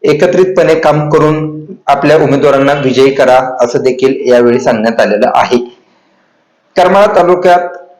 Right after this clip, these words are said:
जिल्हा परिषद आणि पंचायत समिती निवडणुकीची सध्या रणधुमाळी जोरात सुरू आहे. उमेदवारी अर्ज दाखल करून झालेले आहेत, त्याची छाननी देखील झालेली आहे. सत्तावीस तारखेला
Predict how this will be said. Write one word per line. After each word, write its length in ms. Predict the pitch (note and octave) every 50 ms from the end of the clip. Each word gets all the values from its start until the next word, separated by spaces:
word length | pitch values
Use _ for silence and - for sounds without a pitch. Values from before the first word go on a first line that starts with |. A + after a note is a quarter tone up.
| _ _ - C#3
जिल्हा 260 | C#3 D#3+ D#3+ E3+ E3+
परिषद 360 | C#3+ E3 F3 E3 - F#3+ E3
आणि 200 | D#3+ D#3 D#3 D#3+
पंचायत 400 | - - D#3+ D3 D3 D#3 D3+ D3+
समिती 560 | D3+ D#3 E3 D3 D3 D3+ D3+ D3+ D#3 D#3 D#3
निवडणुकीची 600 | D3 C#3 C#3 C#3+ C#3+ C#3+ C#3 C3+ C#3 C3 A#2+ D3 D3
सध्या 300 | D3+ C#3 - C#3 C#3 C#3
रणधुमाळी 560 | C3+ C3+ C3+ C3 B2+ C3 C3 C3 C3 C3+ C3+
जोरात 300 | C3 B2+ B2+ B2 B2+ C3
सुरू 240 | C3 - - C3 B2+
आहे. 220 | C3 B2+ C3 C#3+ C#3 - - _ _ - - -
उमेदवारी 600 | C3+ C3+ D3 D3+ D3 D3+ D3 C#3+ D3+ D3 D3 -
अर्ज 380 | - - C#3 C#3 C#3 C#3 D3+ C#3+
दाखल 340 | - C3+ C3 - - D3 C#3+
करून 360 | C#3+ - D#3 C#3+ C#3 C3+ C#3
झालेले 380 | C#3 C3+ B2+ C3 C3+ C#3 D3 D3+ C#3+
आहेत, 220 | C3+ B2+ C#3 C#3+
त्याची 340 | C#3 - C3+ B2 B2 C#3+ C3+ - -
छाननी 220 | C#3+ C3 C3+ D3+
देखील 380 | D#3 D#3 D#3+ D#3 D3+ D#3 D3+ D3
झालेली 340 | C#3+ C3+ C3+ C3+ C3+ C#3 D#3
आहे. 540 | - B2+ - C#3 C#3+ D3 C#3+ - - _ _ _ _ _ _ _ _ _ _ _ _ _ _ _ _ -
सत्तावीस 460 | - E3 - C3+ - G3 G3+ G#3+ -
तारखेला 460 | G#3 F#3+ E3+ - F#3 F#3 F3 F3 F3+